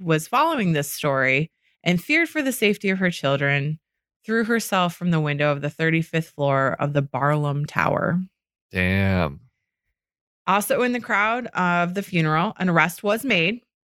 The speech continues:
Speaker 1: when a man was, quote, "acting queerly,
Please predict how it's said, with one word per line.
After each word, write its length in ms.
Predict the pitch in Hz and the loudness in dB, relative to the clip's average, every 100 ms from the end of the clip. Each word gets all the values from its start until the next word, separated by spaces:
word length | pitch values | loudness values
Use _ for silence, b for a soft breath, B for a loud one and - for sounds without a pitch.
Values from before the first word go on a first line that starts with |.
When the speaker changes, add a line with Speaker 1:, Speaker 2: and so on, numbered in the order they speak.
| - | -6
Speaker 1:
when 140 | 185 | -2
a 40 | 175 | 0
man 380 | 170 165 170 | 2 0 0
was, 380 | 165 160 170 - 202 - _ _ _ _ _ | 0 -2 -2 -8 -16 -20 _ _ _ _ _
quote, 340 | 190 170 - - - | 2 2 0 -14 -2
"acting 440 | 220 262 - 175 | 0 0 0 0
queerly, 760 | - 208 208 170 143 135 156 | 0 -2 0 2 0 -2 -6